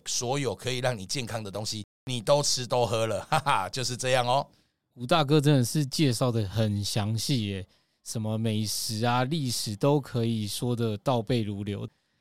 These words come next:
Speaker 2: 那刚刚都有提到说，像箱根啊、伊豆这些地方，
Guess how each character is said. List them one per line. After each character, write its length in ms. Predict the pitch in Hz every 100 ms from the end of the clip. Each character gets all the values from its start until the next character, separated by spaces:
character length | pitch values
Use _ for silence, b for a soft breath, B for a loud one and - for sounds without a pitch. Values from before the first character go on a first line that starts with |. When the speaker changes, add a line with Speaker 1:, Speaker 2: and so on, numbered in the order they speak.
| _ -
Speaker 2:
那 160 | 214
刚 200 | 196 220
刚 260 | 220 233 233
都 180 | 220 214
有 100 | 135
提 200 | - 127
到 180 | 175 160
说， 320 | 160 156 156 b b b
像 240 | - 175
箱 300 | 143 - 156
根 220 | 151 151 147
啊、 120 | 139
伊 140 | 143
豆 160 | 143 131
这 140 | 131
些 160 | 123 127
地 180 | 135 120
方， 260 | 113 107